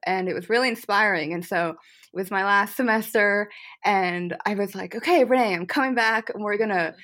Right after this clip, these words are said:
we're gonna do a concert a month, and we're gonna have, you know, four groups, and we're gonna just go <laughs> for it." And, um, we had some donations to support that initially. And so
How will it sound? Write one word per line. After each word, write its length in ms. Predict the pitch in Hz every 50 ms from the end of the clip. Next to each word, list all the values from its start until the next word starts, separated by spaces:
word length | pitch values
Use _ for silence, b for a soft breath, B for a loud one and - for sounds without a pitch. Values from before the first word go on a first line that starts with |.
| B B B B _ _ -
we're 140 | 254 302 302
gonna 160 | 320 311 269 233
do 380 | 247 247 - - 233 - - - -
a 60 | -
concert 580 | - - - 302 330 285 285 277 - 269 247 233
a 40 | 233
month, 440 | 233 247 262 254 247 247 247 254 - - -
and 140 | 202 202
we're 120 | 208 220 220
gonna 140 | 220 208 196
have, 400 | 190 190 190 185 170 156 151 160 _ _ _ _
you 120 | - 214
know, 360 | 208 196 175 165 - 170 175 _ _ _ _ _ -
four 260 | 330 330 294 269 254
groups, 480 | 254 247 247 240 233 233 233 233 - 214
and 120 | 202 208
we're 120 | 214 214
gonna 200 | 220 233 220 214
just 240 | 190 190 202 - - 175 - -
go 260 | 302 311 302 311 285
<laughs> 140 | 254 - -
for 160 | 269 247 254 254 254
it." 120 | 233 - - _ B B B B B B B B -
And, 300 | 233 233 226 220 214 214
um, 480 | 208 202 196 190 180 170 170 156 127 - _ _ _ _ _ _ _ _ _ -
we 220 | 185 233 226 240
had 500 | 233 - 262 262 254 254 240 233 214 - -
some 240 | - - 214 214 220
donations 680 | 214 202 202 202 202 208 220 208 - 190 180 185 - -
to 100 | - 185
support 420 | - 190 _ - 254 240 - - _
that 340 | 190 202 180 170 170 170 - _ _ -
initially. 680 | 202 208 233 247 - - 214 170 156 147 160 170 -
And 140 | - 208 190
so 460 | - - 202 185 185 185 175 175 -